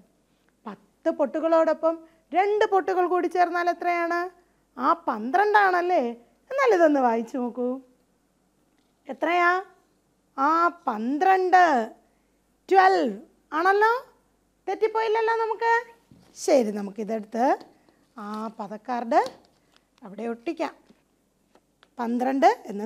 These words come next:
സംഖ്യയുടെ നേർക്ക് പന്ത്രണ്ടിൻ്റെ ദാ പദക്കാർഡ് ഒട്ടിച്ചു.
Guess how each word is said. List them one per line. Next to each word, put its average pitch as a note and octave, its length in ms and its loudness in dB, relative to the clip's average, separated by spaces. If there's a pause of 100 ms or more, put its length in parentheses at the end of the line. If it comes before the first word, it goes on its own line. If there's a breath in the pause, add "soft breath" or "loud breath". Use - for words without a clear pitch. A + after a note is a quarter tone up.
സംഖ്യയുടെ A3 500 -10
നേർക്ക് G#3+ 380 -2 (520 soft breath)
പന്ത്രണ്ടിൻ്റെ B3 720 -4 (960)
ദാ G#3+ 120 -8 (160)
പദക്കാർഡ് A#3+ 600 -4 (1300)
ഒട്ടിച്ചു. F#4 360 -4